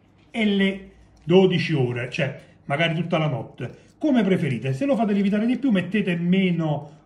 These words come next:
eh, lievito, un po' meno lievito. Non dimenticatevi, eh, la pasta per fare le striscette da mettere sulle uova. A più tardi.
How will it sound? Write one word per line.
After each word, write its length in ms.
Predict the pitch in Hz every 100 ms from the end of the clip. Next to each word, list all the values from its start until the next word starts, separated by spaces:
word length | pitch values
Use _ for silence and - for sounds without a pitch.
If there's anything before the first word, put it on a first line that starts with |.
| -
eh, 320 | 139 135 135
lievito, 560 | 135 110 110 135 247 240
un 140 | 160
po' 120 | 160
meno 200 | 156 190
lievito. 480 | 294 226 156 135 - -
Non 240 | - 226 208
dimenticatevi, 1000 | 180 175 190 185 151 143 143 151 - - - -
eh, 300 | - 151 151 - -
la 200 | 190 202
pasta 500 | - 135 - - 151
per 160 | 151 -
fare 260 | 156 147
le 100 | 147
striscette 560 | 139 170 156 - 131 131
da 120 | 139
mettere 320 | 135 131 131
sulle 180 | 131 123
uova. 340 | 98 90 98 - - -
A 140 | 254
più 200 | 254 -
tardi. 480 | - - 104 107